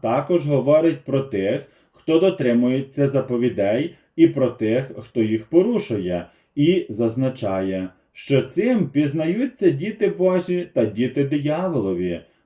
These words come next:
перше Івана три десять, показуючи тим самим пряму протилежність між тими, хто вважає Бога своїм отцем,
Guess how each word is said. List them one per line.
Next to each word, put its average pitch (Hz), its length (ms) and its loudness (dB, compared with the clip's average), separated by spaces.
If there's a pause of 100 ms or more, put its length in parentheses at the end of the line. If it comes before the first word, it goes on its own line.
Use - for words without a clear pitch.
перше 120 420 2
Івана 147 500 0 (120)
три 113 200 0
десять, 92 580 -4 (360)
показуючи 151 840 0
тим 165 260 -2
самим 160 560 -2 (280)
пряму 170 360 0
протилежність 180 1080 0
між 139 240 2
тими, 156 480 0
хто - 260 -2
вважає 147 720 2
Бога 165 520 -2
своїм 170 500 -2
отцем, 165 540 -4